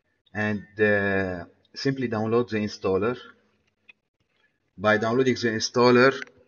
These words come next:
all right, and, uh, ins-, and running the installer, it will replace the old version and, uh, install the new one, register it and everything. So you don't have to do anything, just install the new version and you,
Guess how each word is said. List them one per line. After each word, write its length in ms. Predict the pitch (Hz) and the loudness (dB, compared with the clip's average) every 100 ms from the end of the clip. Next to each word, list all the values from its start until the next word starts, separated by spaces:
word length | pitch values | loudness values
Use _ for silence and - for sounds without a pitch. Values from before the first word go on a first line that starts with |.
| _ _ _ _ _ _ _ _ _ _ _ _ _ _ _ _ - | _ _ _ _ _ _ _ _ _ _ _ _ _ _ _ _ -8
all 140 | 107 | -4
right, 300 | 110 113 113 | 0 0 -2
and, 380 | 104 104 90 92 | -6 -6 -6 -4
uh, 280 | 104 98 90 | -2 -2 -6
ins-, 240 | 101 - - _ _ | -10 -12 -16 _ _
and 260 | - 98 87 98 | -10 -8 -8 -6
running 420 | 98 123 117 104 | -2 -2 -2 -6
the 120 | 98 | -6
installer, 680 | 95 95 110 113 117 120 - | -6 -8 -4 -2 -2 -2 -4
it 120 | - | -6
will 100 | 107 | -6
replace 420 | 107 107 117 104 | -6 -4 -4 -2
the 80 | 104 | -4
old 240 | 110 101 | -4 -6
version 460 | 107 110 104 113 107 | -4 -4 -4 -6 -6
and, 280 | 95 98 87 - | -6 -8 -8 -6
uh, 320 | 98 95 92 - _ _ _ _ _ _ _ | -4 -2 -4 -10 _ _ _ _ _ _ _
install 400 | 101 - 113 113 | -12 -6 -2 -2
the 140 | 104 101 | -2 -4
new 200 | 117 113 | -4 -2
one, 400 | 117 113 110 104 _ _ _ _ _ 98 | -2 -4 -6 -14 _ _ _ _ _ -10
register 640 | 98 107 117 110 95 104 | -6 -4 -6 -4 -4 -4
it 200 | 107 - _ _ _ | -6 -10 _ _ _
and 180 | 95 90 | -12 -8
everything. 500 | 98 98 - 104 104 | -6 -6 -6 -6 -6
So 300 | - 90 90 | -6 -8 -6
you 120 | 87 | -6
don't 200 | 90 107 | -6 -4
have 180 | 110 - | -6 -8
to 80 | 101 | -6
do 140 | 104 | -4
anything, 480 | 98 104 - 101 101 | -4 -6 -6 -10 -8
just 280 | 104 104 - | -6 -6 -10
install 400 | 95 - 107 101 | -16 -8 -6 -6
the 120 | 85 | -6
new 180 | 87 104 | -10 -8
version 500 | 107 107 101 107 101 | -4 -4 -4 -8 -8
and 160 | 92 90 | -10 -10
you, 440 | 90 90 87 - | -10 -10 -12 -20